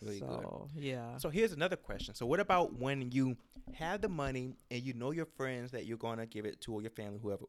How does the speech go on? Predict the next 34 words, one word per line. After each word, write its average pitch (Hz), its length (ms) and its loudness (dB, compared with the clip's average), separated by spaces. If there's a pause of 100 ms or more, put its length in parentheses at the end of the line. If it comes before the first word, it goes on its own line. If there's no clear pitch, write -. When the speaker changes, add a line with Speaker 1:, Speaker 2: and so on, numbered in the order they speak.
Speaker 1:
the - 60 -6
people 131 220 4
that 110 120 0
you 117 40 -2
wanna 107 140 -2
give 107 180 -8
some 107 160 -6
money 101 180 -8
to, 101 180 -6
to - 60 -8
help 113 120 -6
them 123 140 -4
out? 95 180 -8 (220)
Speaker 2:
Mm-hmm. 180 260 -4 (2000)
Speaker 1:
Do 151 100 -2
you 202 240 0
realize 196 480 2 (100)
what, 147 200 2
Speaker 2:
I 220 60 10
Speaker 1:
I - 40 10
guess 403 120 10
Speaker 2:
mean, 349 120 8
first 440 240 12
of 240 100 4
all, 196 220 12
who 359 140 4
says 277 340 4
that 208 240 4 (600)
<laughs> - 640 -4
that's 175 220 4
gonna 185 160 4
be 165 180 8
my 156 160 4
plan? 147 480 0